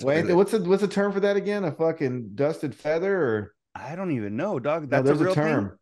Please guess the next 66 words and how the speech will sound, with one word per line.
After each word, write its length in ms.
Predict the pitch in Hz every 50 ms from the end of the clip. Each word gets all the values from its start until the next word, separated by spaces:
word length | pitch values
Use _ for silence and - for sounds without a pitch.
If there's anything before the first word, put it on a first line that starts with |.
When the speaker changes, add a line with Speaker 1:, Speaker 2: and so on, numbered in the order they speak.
| _ _ _ _ _ _ _ _ _ _
Speaker 1:
It's 140 | - 107 -
co-, 100 | - 175
yeah, 160 | 156 170 180
then, 160 | 147 139 139 175
yeah, 300 | 202 214 226 180 127 120
if 100 | 123 127
you're 120 | 165 262
dropping 300 | 247 330 311 302 247 214
a 60 | 180
Speaker 2:
Oh. 20 | 151
Speaker 1:
deuce 200 | 165 196 196 170
and 100 | 165 143
someone's 240 | 170 165 151 139 117
giving 220 | 143 147 135 135
you 100 | 123 120
a 20 |
knobber, 320 | 113 123 123 123 113 101 101
there's 200 | 104 113 117 117
a 60 | 113
thing 240 | - - 123 123 117
for 100 | 117 107
that. 160 | 101 98 95
And 80 | 98 107
I 100 | 117 135
think 140 | - 147 113
it's 80 | 98
gross, 400 | 95 - 117 117 107 98 95 -
actually, 260 | 101 95 95 - - 156
Speaker 2:
That's 340 | 170 196 214 220 185 180
Speaker 1:
but 80 | - -
Speaker 2:
fucking 400 | 202 190 180 - - 151 143 120
disgusting, 1080 | 110 120 104 101 - - _ _ - - 208 233 285 294 294 262 247 - - 131 131
Speaker 1:
No, 60 | 180
there's 200 | 170 185 185 175
a, 80 | 151 175 165
Speaker 2:
dog. 80 | 165
Speaker 1:
yeah, 160 | 175 185 170 147
though, 160 | 143 147 147
there's 200 | 151 165 160 156
a 80 | 165
name, 340 | 139 139 147 156 147 120 110 104
dude. 180 | 113 120 120
I 80 | 120 123
forgot 320 | 120 131 120 123 120 120
what 120 | 117 120 113
it 100 | 117 120
is. 120 | 117 -
Speaker 2:
Uh, 300 | 180 170 151 139 127 127
I 160 | 131 156 190 226
don't 140 | 240 185
wanna 180 | 156 156 156 139
Speaker 1:
Anyone 60 | 127 131
Speaker 2:
know 100 | 143 165
Speaker 1:
knows, 60 | 175 143
Speaker 2:
what 100 | 127 110
Speaker 1:
please 100 | 143 139
Speaker 2:
Spot 160 | 131 113 117
Speaker 1:
chime 120 | 139 131
Speaker 2:
calls 180 | 127 120 120 123
Speaker 1:
in. 60 | 110
Speaker 2:
it, 100 | 107 101
dog. 240 | 95 107 113 120 120
I 100 | 127 127
don't 140 | 139 139 113
wanna 160 | 107 104 101
know. 360 | 98 113 120 117 107 104 95